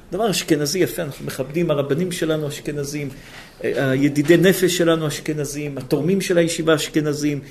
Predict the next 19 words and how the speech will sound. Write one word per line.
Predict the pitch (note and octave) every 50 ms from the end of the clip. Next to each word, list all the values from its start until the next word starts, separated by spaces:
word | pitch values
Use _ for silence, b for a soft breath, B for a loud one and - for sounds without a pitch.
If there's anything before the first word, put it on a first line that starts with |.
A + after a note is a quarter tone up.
| B B B B B -
רבנים | C3 D3+ D3 D3+ D3+ D#3+ F#3 F#3
חברותות | E3+ - E3+ D#3 C#3 E3 G#3 G#3 G#3 G3+ F3 F3+
שלנו | - F#3 E3+ E3+ E3+ E3+ E3
אשכנזים, | D3 - - - E3 D#3+ D#3 C#3 C3+ D3 D3 C#3 B2 B B B B B B
אבל | - C#3 C#3+ D#3
אנחנו | E3 E3+ E3+ E3+ - F3+ F3
לא | G3+ G#3
לובשים | G3+ F#3 F#3+ - - F3+ F3
פרק, | - - F3 E3+ B2+ - - - - -
אנחנו | - C#3 - - C#3+ C3+
לובשים | C#3 - - - D#3+ D#3
משהו | D3+ C#3 - C#3+ C#3
אחר. | C3 - C#3+ C3+ A#2+ A#2 B B B B -
והתלמידים | B2+ - - D#3 D#3 F3+ F#3+ A#3 A3+ G#3
גם | F#3+ F#3 F3+
לפחות | E3+ - F3+ E3+ - G#3+ - -
כובע | - - G#3+ A3 F#3+ F#3
לובשים | D#3+ D#3 C#3+ - - D3 C3 - -
כך. | C3+ A#2 G#2+